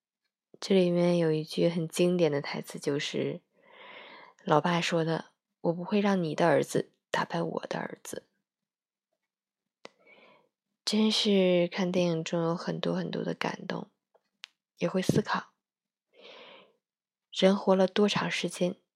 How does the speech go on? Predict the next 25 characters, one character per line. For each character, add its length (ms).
才 180
能 220
真 260
正 240
参 220
透 180
人 220
生？ 340
人 160
活 180
的 100
意 200
义 80
是 180
什 220
么？ 300
我 80
们 140
想 160
要 120
怎 240
样 120
的 120
生 240
活？ 260